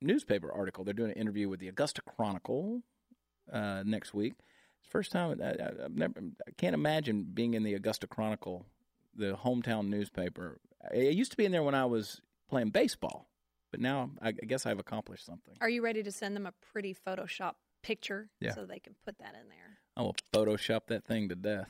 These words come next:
Speaker 2: You winking, you know.
Speaker 1: They'll all be disappointed when I come to town May eleventh. <laughs> The Miller Theater. Go get your tickets. Anyway, you doing good?
Speaker 2: I am.
Speaker 1: Is my best friend Joseph?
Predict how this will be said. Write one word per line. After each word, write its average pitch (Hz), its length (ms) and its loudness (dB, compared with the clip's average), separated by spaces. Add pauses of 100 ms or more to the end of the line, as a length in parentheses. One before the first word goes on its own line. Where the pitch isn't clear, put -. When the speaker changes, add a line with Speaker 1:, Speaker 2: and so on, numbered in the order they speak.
(120)
Speaker 2:
You 226 180 0
winking, 202 440 -4
you 175 80 -14
know. 165 100 -12 (440)
Speaker 1:
They'll 107 220 4
all 104 160 6
be 98 300 2 (180)
disappointed 104 560 0
when 87 120 -2
I 85 40 -4
come 95 240 -2
to 80 60 -6
town 90 320 -4
May 87 100 -4
eleventh. 85 520 -10
<laughs> 339 60 -4 (320)
The 101 60 6
Miller 131 300 6
Theater. 110 320 4
Go 92 100 0
get 98 180 -4
your - 120 -8
tickets. - 320 -2
Anyway, 233 420 6 (1500)
you 208 120 6
doing 247 180 8
good? 254 220 10 (420)
Speaker 2:
I 370 100 8 (320)
am. 202 200 2
Speaker 1:
Is 156 240 6
my 160 120 6
best 165 240 6
friend 170 200 4
Joseph? 180 420 4